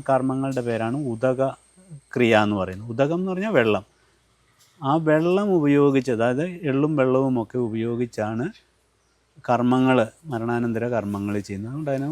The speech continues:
ഉദകക്രിയ എന്ന് പറയുന്നത്. ഇവിടെ ഗുരുവിന് ഉദകക്രിയ ചെയ്യാൻ ഔരസപുത്രന്മാരില്ല. ഗുരു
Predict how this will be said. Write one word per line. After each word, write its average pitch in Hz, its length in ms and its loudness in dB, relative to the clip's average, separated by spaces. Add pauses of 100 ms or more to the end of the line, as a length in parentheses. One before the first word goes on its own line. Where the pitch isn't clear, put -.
(100)
ഉദകക്രിയ 117 560 -4
എന്ന് 107 140 -6
പറയുന്നത്. 90 280 -12 (420)
ഇവിടെ 135 300 -4 (340)
ഗുരുവിന് 160 420 -4 (140)
ഉദകക്രിയ 156 480 -4 (100)
ചെയ്യാൻ 135 320 -2 (160)
ഔരസപുത്രന്മാരില്ല. 107 1000 -6 (220)
ഗുരു 170 180 -6